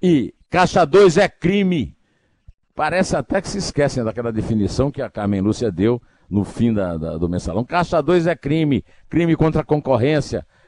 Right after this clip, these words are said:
crime contra o Estado, é roubo, é uma forma de corrupção. Caixa dois é uma forma de corrupção. Já afinaram aí quando fatiaram o projeto anticrime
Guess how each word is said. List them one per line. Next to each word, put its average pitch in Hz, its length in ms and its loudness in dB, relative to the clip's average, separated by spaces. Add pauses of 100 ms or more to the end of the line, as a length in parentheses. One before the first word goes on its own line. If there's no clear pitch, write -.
crime 160 300 0
contra 170 300 -2
o - 20 -2
Estado, 143 640 -4 (180)
é 160 120 -2
roubo, 143 500 2
é 175 220 2
uma 165 180 2
forma 196 380 4
de 185 80 -2
corrupção. 127 500 0 (180)
Caixa 156 320 -2
dois 165 240 0
é 170 60 0
uma 156 140 -2
forma 165 320 0
de 143 80 -10
corrupção. 123 480 -2 (340)
Já 180 640 0 (480)
afinaram 156 760 0
aí 156 200 2
quando 160 600 0
fatiaram 92 1040 -2
o 73 40 -10
projeto 82 520 -2
anticrime 139 680 -4